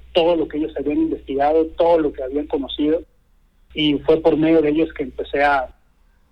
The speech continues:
a conocer gente que está, eh, sembrando trigo y especies de trigo, Tlaxcala,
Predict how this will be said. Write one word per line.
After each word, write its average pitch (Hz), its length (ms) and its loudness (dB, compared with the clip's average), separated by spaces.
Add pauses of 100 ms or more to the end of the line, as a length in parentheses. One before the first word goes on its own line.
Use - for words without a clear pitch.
(160)
a 127 180 -2
conocer 143 460 0
gente 170 280 2
que - 140 -6
está, 156 460 0 (360)
eh, 123 760 -8 (100)
sembrando 151 460 2
trigo 196 500 4
y 160 120 -2
especies 156 360 -4
de 143 100 -4
trigo, 170 580 0 (100)
Tlaxcala, 147 760 -2